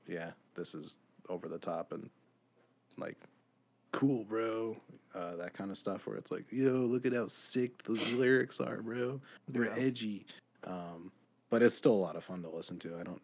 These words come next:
Speaker 1: take it too seriously. It's just, like, their playing is super tight, super fantastic. Like,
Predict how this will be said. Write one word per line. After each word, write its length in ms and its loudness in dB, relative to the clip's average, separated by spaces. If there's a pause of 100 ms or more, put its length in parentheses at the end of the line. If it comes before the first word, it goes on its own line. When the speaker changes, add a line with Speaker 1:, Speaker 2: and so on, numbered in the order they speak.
Speaker 1:
take 220 -12
it 100 -10
too 160 -10
seriously. 560 -6
It's 180 -8
just, 240 -6
like, 180 -10 (840)
their 140 0
playing 460 6
is 200 -2 (160)
super 400 2
tight, 340 -2
super 240 -4
fantastic. 800 -4
Like, 260 -6